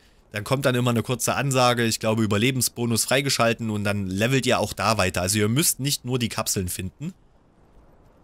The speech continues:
sondern, äh, kriegt auch über Zeit ein bisschen was. So, guck mal, jetzt haben wir hier noch was.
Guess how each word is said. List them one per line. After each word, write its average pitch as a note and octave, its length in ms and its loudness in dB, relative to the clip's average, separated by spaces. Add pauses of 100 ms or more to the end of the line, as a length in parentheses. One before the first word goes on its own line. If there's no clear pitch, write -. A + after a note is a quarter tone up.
(260)
sondern, A2+ 400 0
äh, G2+ 480 -6
kriegt - 260 -4
auch A2+ 180 0
über G#2 240 -2
Zeit G#2+ 300 0
ein F#2+ 60 -8
bisschen F2+ 340 -4
was. E2 180 -4
So, C#3 140 -2
guck D#3+ 200 -8
mal, A2 120 -2
jetzt F2+ 160 -4
haben C3 140 -4
wir A#2+ 40 0
hier D3 140 0
noch D#3+ 180 -4
was. D#3+ 380 0